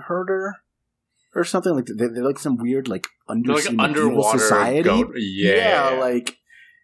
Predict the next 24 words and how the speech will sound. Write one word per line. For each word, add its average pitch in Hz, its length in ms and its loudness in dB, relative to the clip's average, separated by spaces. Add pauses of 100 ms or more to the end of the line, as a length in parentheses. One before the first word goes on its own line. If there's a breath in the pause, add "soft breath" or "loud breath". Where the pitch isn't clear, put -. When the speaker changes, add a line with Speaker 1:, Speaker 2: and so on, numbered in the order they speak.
(160)
Speaker 1:
it 156 140 -2
just, 180 280 -4
it 175 60 0
was 170 260 0
sort 202 160 0
of 165 100 -2
strange, 160 500 0
but 117 120 0
then 127 120 -2
they 123 80 2
don't 131 200 -2
have, 110 540 -6
like, 87 260 -12 (280)
forks, - 320 -4 (100)
I 381 60 -2
guess, 415 240 -4
'cause 123 140 -4
they 117 80 0
didn't 127 120 -2
know 120 60 -4
how 120 40 -2
to 117 60 -4
use - 140 -8
forks, - 440 -6